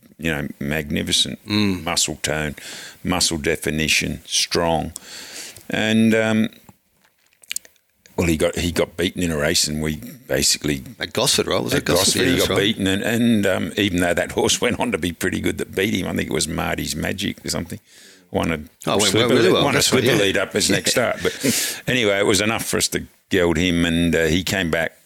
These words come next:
Speaker 1: the quietest, kindest, nicest horse,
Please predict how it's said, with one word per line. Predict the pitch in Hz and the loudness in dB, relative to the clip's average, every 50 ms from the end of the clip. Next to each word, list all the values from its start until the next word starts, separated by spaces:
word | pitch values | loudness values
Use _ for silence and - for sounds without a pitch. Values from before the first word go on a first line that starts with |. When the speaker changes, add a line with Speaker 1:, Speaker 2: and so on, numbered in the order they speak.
| - - | -16 -10
Speaker 1:
the | - - | -10 -10
quietest, | - - - - - 110 101 95 95 101 101 95 92 98 - - - | -8 -6 -6 -2 2 4 4 4 4 4 2 2 2 0 0 0 -2
kindest, | - 92 87 85 82 82 82 82 - - | -2 -2 -2 -2 -2 -2 0 0 0 0
nicest | 85 85 85 82 82 - 85 - - - | -2 -2 -2 0 0 0 0 0 -2 0
horse, | 82 85 85 85 85 - | 0 0 0 0 -2 -4